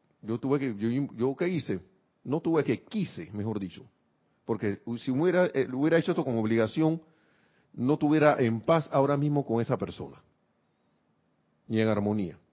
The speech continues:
que fue lo que resultó después de invocar llama violeta, de ver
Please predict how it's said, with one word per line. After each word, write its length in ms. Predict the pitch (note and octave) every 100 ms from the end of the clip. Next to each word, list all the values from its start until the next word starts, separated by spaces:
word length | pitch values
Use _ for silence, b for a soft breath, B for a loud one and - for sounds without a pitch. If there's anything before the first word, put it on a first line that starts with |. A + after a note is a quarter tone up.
| _ _ _ _ G#2
que 80 |
fue 160 | F#2 B2
lo 80 | B2+
que 80 | A2
resultó 500 | G2+ G2 F#2 D#3+ D#3
después 360 | A#2 - C3
de 180 | C3 C3
invocar 400 | G#2+ G#2 A#2+ A#2
llama 240 | A#2+ A#2+
violeta, 680 | A2+ A2+ C3+ C#3 C#3 C3+ C3 b b b b b
de 200 | F#2+ A2
ver 400 | A#2 B2+ B2+ -